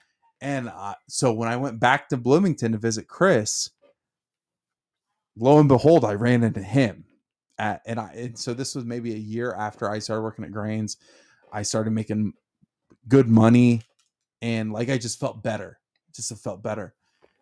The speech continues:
And I, and, like, I walked up to him, and he remember, like, I'm, I, like, I'm not being, like, exaggerating this.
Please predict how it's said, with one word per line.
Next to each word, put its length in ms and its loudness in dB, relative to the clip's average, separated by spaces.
And 100 -14
I, 200 -10
and, 120 -14
like, 300 -10
I 80 -2
walked 340 0
up 200 2
to 120 -4
him, 300 -8
and 460 -8
he 200 -2
remember, 420 2
like, 320 2
I'm, 200 4
I, 340 0
like, 220 2
I'm 120 2
not 180 4
being, 300 0
like, 240 -10
exaggerating 720 -2
this. 320 -4